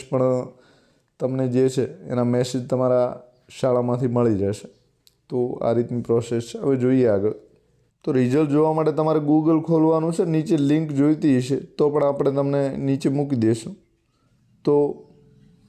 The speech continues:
આ જે સ્ટેટ એક્ઝામિનેશન બોર્ડની વેબસાઇટ છે એ ખોલવાની છે. હવે વેબસાઇટ ખોલે છે તો આ રીતની વેબસાઇટ છે.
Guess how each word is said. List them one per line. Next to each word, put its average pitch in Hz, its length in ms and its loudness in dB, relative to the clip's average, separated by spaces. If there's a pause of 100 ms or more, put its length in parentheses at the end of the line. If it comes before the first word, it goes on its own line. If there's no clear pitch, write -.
(560)
આ 139 100 2
જે 143 140 2
સ્ટેટ 156 360 0
એક્ઝામિનેશન 143 640 0
બોર્ડની 143 300 2
વેબસાઇટ 143 520 2
છે 180 160 -12 (240)
એ 143 120 2
ખોલવાની 117 560 2
છે. - 140 -14 (440)
હવે 139 180 2
વેબસાઇટ 143 520 2
ખોલે 143 360 2
છે 113 160 -2
તો 123 100 -2
આ 123 120 2
રીતની 127 280 0
વેબસાઇટ 123 520 2
છે. - 140 -12